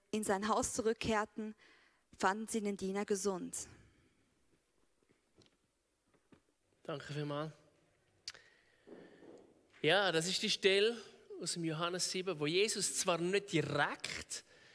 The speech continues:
Speaker 2: am Hauptmann begegnet ist, aber er hat interagiert.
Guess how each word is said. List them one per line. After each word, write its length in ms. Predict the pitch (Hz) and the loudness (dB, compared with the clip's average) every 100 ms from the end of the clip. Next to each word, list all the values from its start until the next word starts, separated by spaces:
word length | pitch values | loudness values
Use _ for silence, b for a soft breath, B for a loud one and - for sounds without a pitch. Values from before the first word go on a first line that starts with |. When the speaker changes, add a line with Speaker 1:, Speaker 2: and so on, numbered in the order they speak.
| B B B | B B B
Speaker 2:
am 240 | - 170 165 | -6 -2 0
Hauptmann 320 | 175 214 196 | 0 0 0
begegnet 500 | 185 175 196 220 214 | 2 2 0 -2 -2
ist, 220 | 240 - | -2 -2
aber 420 | - 143 202 233 | 0 0 2 0
er 220 | 226 208 | 0 -4
hat 160 | 214 - | -6 -8
interagiert. 760 | 240 220 220 214 185 190 175 | -8 -8 -4 -4 -4 -4 -8